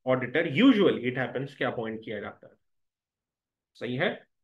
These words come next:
ठीक है, इसके अलावा फिर बाद में डिटेल जब regulation पढ़ेंगे अपने paper में, तो उसमें फिर वो एफ़ फ़ोर की कुछ बातें जो है वो review करेंगे।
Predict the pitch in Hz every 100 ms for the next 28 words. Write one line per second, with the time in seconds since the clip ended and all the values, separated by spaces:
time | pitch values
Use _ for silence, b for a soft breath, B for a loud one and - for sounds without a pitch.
0 | _ - 110 113 139 180 170 160 165 165
1 | 165 151 147 151 131 147 147 135 127 131
2 | 147 156 151 175 160 151 151 151 147 143
3 | 131 127 135 127 175 - _ - 131 147
4 | 139 135 131 131 120 - 127 - 143 135
5 | 135 131 123 123 123 120 120 120 113 113
6 | 107 110 107